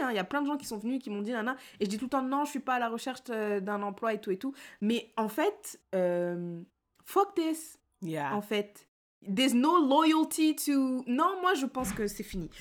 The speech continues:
Speaker 2: Non,
Speaker 1: Moi, je pense que
Speaker 2: I
Speaker 1: si,
Speaker 2: agree.
Speaker 1: par exemple, si, genre, des fois, quand il y a des entreprises, maintenant, je pense que,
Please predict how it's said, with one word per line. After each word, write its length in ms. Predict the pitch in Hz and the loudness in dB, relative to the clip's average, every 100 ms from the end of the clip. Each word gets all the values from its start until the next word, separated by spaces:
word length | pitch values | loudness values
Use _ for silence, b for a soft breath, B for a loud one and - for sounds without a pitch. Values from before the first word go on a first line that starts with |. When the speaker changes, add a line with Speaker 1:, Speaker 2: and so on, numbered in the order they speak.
| 226 | 2
Speaker 2:
Non, 100 | 294 | 8
Speaker 1:
Moi, 140 | 359 | 8
je 40 | 214 | 8
pense 180 | - - | 2 0
que 100 | 208 | 2
Speaker 2:
I 140 | 202 | 2
Speaker 1:
si, 100 | 170 | 2
Speaker 2:
agree. 200 | 294 311 - _ _ _ _ _ _ - _ _ - - | 2 0 -4 _ _ _ _ _ _ -20 _ _ -20 -10
Speaker 1:
par 80 | 233 | -4
exemple, 280 | 220 226 277 | 0 4 2
si, 300 | 269 302 262 | 2 0 2
genre, 160 | 233 226 | 2 2
des 80 | |
fois, 160 | 214 277 | 2 0
quand 80 | 269 | 0
il 40 | |
y 20 | |
a 40 | 202 | 0
des 120 | 196 | 0
entreprises, 420 | 196 208 - 254 254 B B | -2 -8 -6 -8 -8 B B
maintenant, 280 | 247 269 349 | 2 2 -2
je 80 | |
pense 180 | 320 302 | -4 -6
que, 320 | - 202 214 | -2 -2 -2